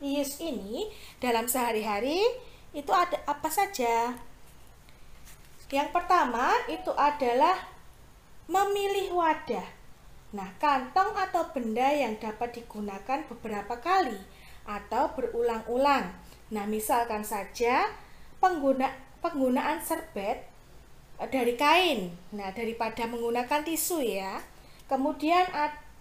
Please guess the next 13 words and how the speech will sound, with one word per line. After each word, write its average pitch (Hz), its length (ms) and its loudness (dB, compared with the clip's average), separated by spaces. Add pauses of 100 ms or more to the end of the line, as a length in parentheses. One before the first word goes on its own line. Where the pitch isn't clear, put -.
(140)
ada 320 640 4
menggunakan 269 720 0
baterai 247 560 0
yang 247 160 -2
dapat 240 400 -4
di-charge, - 640 -6 (880)
eh, 233 240 0
kembali 254 640 2 (320)
daripada 214 560 -2
yang 269 200 4
sekali 233 360 -2
pakai. 196 640 -4 (480)
Begitu. 175 480 -12